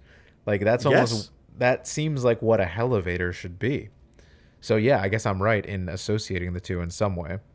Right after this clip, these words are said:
Speaker 1: in my brain. But, so what do you think, this was obviously a Jason Blum, a Blumhouse production.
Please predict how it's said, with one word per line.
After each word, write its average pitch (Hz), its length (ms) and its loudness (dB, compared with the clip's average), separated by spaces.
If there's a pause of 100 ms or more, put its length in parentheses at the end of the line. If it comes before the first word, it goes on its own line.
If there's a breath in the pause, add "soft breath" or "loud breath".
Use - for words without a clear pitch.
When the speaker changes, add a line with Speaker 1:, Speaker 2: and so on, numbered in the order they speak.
(140)
Speaker 1:
in 101 120 -4
my 92 120 0
brain. 90 380 -2 (1080 soft breath)
But, 107 400 2 (460)
so 160 140 4
what 170 120 8
do 202 60 4
you 190 60 0
think, - 280 0
this 131 140 -4
was 139 100 4
obviously 113 320 6
a 101 40 4
Jason 104 460 0
Blum, 101 480 -2 (880)
a 98 100 -4
Blumhouse 107 540 -2
production. 92 520 -4